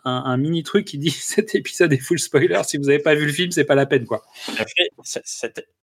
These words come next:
Speaker 2: attention, ce f-, cet épisode <laughs>
Speaker 1: est un épisode sur James Bond. Considère que vous l'avez déjà vu. Pour le coup, c'était un pitch qui sort de programme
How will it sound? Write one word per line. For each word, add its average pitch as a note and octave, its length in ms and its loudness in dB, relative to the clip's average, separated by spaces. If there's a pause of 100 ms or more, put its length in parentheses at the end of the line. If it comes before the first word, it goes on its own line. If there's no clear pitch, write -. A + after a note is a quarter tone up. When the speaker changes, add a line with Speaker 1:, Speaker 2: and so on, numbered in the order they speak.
(240)
Speaker 2:
attention, C3+ 460 -4
ce - 160 -10
f-, - 240 -14
cet - 240 -6
épisode D3+ 500 4 (260)
<laughs> - 280 -20
Speaker 1:
est D3 160 2
un D3 100 6
épisode D#3+ 400 2
sur C3 180 4
James D3 240 4
Bond. C3+ 380 -2 (460)
Considère F3 420 2
que - 80 -4
vous C#3+ 100 2
l'avez D3 200 4
déjà E3+ 220 4
vu. D#3 200 -4
Pour G#3+ 240 4
le A3 120 4
coup, A#3+ 420 4
c'était - 360 0
un E3 140 4
pitch A#3 340 -2
qui E3+ 140 -6
sort F#3+ 280 2
de E3 340 -2
programme G3 560 2